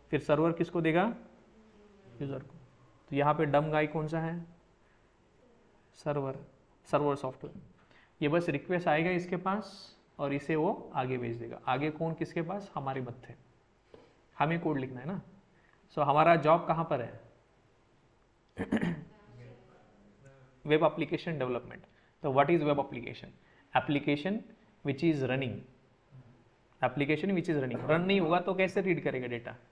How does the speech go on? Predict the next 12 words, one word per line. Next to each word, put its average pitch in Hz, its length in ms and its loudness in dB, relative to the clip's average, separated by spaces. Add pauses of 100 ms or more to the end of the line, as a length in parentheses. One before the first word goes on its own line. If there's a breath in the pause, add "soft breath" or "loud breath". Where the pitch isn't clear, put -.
(600)
कैसे 165 240 4
आउटपुट 170 260 0
भेजेगा? 123 380 0
तो 139 140 0
रनिंग 156 320 2
चाहिए। 175 420 -2 (260 loud breath)
So 151 100 2
web 151 120 6
application 170 480 4
is 170 180 2
a 170 60 6
application 151 600 0